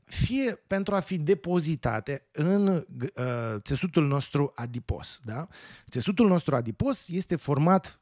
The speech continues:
din nouăzeci și nouă la sută din trigliceride. Sunt niște celule adipoase în interiorul cărora pătrund aceste trigliceride și plutesc acolo. Acum,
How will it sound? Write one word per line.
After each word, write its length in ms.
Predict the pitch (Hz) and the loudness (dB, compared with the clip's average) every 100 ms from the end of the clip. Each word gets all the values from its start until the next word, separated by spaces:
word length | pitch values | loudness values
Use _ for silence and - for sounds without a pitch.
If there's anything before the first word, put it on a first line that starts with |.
| - | -8
din 200 | 123 127 | -4 2
nouăzeci 420 | 180 214 160 170 | 4 4 0 -2
și 120 | - | -2
nouă 220 | 151 170 | 0 2
la 100 | 147 | 0
sută 360 | 127 - 208 190 | 0 -4 -2 -2
din 300 | 127 156 180 | 0 0 0
trigliceride. 720 | 156 156 139 131 139 120 90 | 0 0 0 -2 -2 -2 -6
Sunt 180 | - 131 | -4 -2
niște 320 | 139 - 135 - - - | 0 0 -2 -4 -20 -14
celule 380 | - 135 135 233 | -2 2 4 6
adipoase 760 | 202 165 - 220 165 - 196 - _ 151 | 4 2 0 0 0 -4 -8 -12 _ -4
în 80 | |
interiorul 440 | 160 156 175 185 151 | -2 2 6 6 4
cărora 480 | - 247 240 214 202 | 2 4 4 2 -2
pătrund 420 | - 151 - 233 | -6 -6 -4 -4
aceste 340 | 196 180 - | -2 -2 -4
trigliceride 680 | 151 156 143 143 139 156 190 | -4 -6 -6 -6 -6 -4 -2
și 180 | 190 180 | -2 -4
plutesc 460 | - 160 143 185 - | -2 0 2 0 0
acolo. 260 | 156 170 | 2 4
Acum, 260 | 131 165 | 6 4